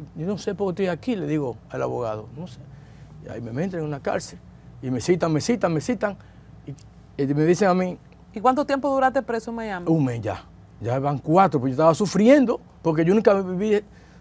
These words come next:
Speaker 1: nunca he estado en una cárcel. Y cuando ya lo último, me dice el abogado, "Mira, yo he hecho todo, estos federales no les gustan perder, ellos te pueden hacer una trama, porque los federales aquí no les gustan perder, cuando hacen algo, no les gustan perder".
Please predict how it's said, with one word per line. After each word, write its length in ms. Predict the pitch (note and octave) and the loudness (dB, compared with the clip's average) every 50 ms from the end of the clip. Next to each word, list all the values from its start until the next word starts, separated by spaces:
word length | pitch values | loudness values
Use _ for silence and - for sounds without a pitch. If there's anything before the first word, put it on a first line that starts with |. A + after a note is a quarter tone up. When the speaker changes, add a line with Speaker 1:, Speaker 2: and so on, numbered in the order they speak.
| - | -8
Speaker 1:
nunca 180 | - F#3+ G3 A#3 | -4 -2 2 2
he 40 | G#3 | 2
estado 220 | - A3 G#3 G#3 | 4 2 2 2
en 60 | G3+ | 2
una 140 | G#3 G3+ F#3 - | 0 -2 -4 -6
cárcel. 400 | - A3 B3 A#3 - - - D#2+ - - - - - - - - - - - - - - - | -6 -6 -6 -6 -8 -10 -12 -14 -16 -18 -20 -20 -20 -20 -20 -20 -20 -20 -20 -20 -20 -12 -6
Y 80 | - F#3 | -4 -4
cuando 580 | D#3+ - - G#3+ G3+ G3+ G3 F#3+ F#3 F#3 E3+ D#3 - - - - - - - - - - - - - - - | 2 6 8 8 8 8 6 4 4 4 2 0 -4 -12 -20 -20 -20 -20 -20 -20 -20 -20 -20 -20 -20 -20 -14
ya 240 | - C3 D3 G3+ A#3+ | -6 -2 2 6 6
lo 100 | B3 G#3+ | 6 6
último, 680 | G#3 A3+ B3 A#3+ G3 - G#3 F#3+ F#3+ F#3 F#3 F3+ F3 E3 | 6 6 6 6 6 4 2 4 4 4 4 2 0 -2
me 100 | - E3 | -2 -2
dice 120 | E3 D#3 - | 0 2 4
el 60 | F3 | 4
abogado, 240 | E3+ E3+ E3 D#3+ D#3+ | 6 6 6 4 4
"Mira, 240 | E3+ E3+ E3 D#3 D#3 | 4 2 2 4 4
yo 100 | D#3+ E3+ | 4 4
he 20 | |
hecho 160 | E3+ - D#3+ | 4 2 0
todo, 520 | - - F3+ F3+ F3+ F3 E3+ E3+ E3+ - - | 0 4 4 6 6 6 4 2 0 -2 -4
estos 260 | - C#3+ C3+ - D#3 | -6 -6 -4 -4 -6
federales 520 | - - D#3+ D3+ D3 C3+ D3 D3 D3+ D3 C#3+ | -2 0 0 0 0 0 -2 -2 -2 -2 0
no 120 | C#3+ D3+ | 0 0
les 80 | D#3 D3 | 2 2
gustan 240 | D3 C#3 D3 C3+ | 2 0 -2 -2
perder, 480 | A#2 - B2+ A#2 A#2 E3 G3 G3+ F#3+ - - - | -2 -2 -2 0 4 4 4 4 2 0 -8 -10
ellos 240 | - B2 C3 C#3+ B2+ | -6 -4 -2 -2 -2
te 80 | - A#2+ | -4 -4
pueden 240 | - - C#3+ C#3 C3+ | -4 -2 -2 -2 -2
hacer 180 | - - C#3 | -2 -4 -4
una 100 | C3 A#2 A2 | -4 -4 -2
trama, 440 | - E3+ G3+ A3 G#3+ G3 G3 - - - - | 2 4 4 4 4 2 -2 -6 -10 -14 -12
porque 280 | B2+ A2+ - - A2 | -12 -10 -6 -4 -4
los 100 | A2+ A2+ G2 | -4 -4 -4
federales 380 | A#2 A#2 A#2 B2 D3 E3 E3 D3 | -6 -4 -2 0 2 2 2 0
aquí 300 | B2 - - F#3+ E3+ - - - - | -2 -4 -8 -10 -10 -12 -16 -14 -8
no 120 | B2+ D#3+ | -6 -4
les 60 | F#3+ E3+ | -4 -2
gustan 200 | E3 D#3 C#3+ B2+ | -2 -4 -4 -4
perder, 200 | C3 - - A#2+ | -4 -6 -6 -6
cuando 200 | - A#2 A#2+ C3 | -6 -4 -2 -2
hacen 240 | D#3+ D#3 - G#3+ G3+ | -4 -2 -2 0 2
algo, 300 | A3 - F#4+ - - - - - - - - - - - - - | 2 2 2 0 -4 -8 -10 -14 -20 -20 -20 -20 -20 -16 -6 0
no 60 | C3+ | 0
les 40 | D#3+ | 2
gustan 200 | F#3+ F#3+ A3 G3 | 4 4 4 4
perder". 320 | A#3+ B3+ B3 - - - | 4 2 0 -2 -4 -6